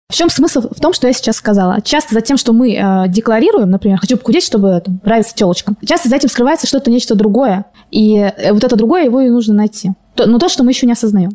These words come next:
Другой важный момент, из этого вытекающего вот эти про зачем, зачем, зачем. Часто бывают, например, от полноты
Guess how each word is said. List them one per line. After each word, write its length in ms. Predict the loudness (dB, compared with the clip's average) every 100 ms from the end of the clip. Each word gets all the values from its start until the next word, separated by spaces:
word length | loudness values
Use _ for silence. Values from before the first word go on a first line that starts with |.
| 0
Другой 300 | 2 2 2
важный 240 | 2 2
момент, 180 | 0 0
из 60 | -2
этого 300 | 0 0 2
вытекающего 520 | 0 0 0 0 -2
вот 100 | -2
эти 140 | -2 0
про 120 | 0
зачем, 320 | 0 0 0
зачем, 240 | 0 0
зачем. 320 | -2 -2 -4 -6 -6
Часто 300 | -2 -2 0
бывают, 420 | 0 2 0 -2 -4 -2
например, 380 | 0 2 2 0
от 120 | 0
полноты 460 | 0 0 0 0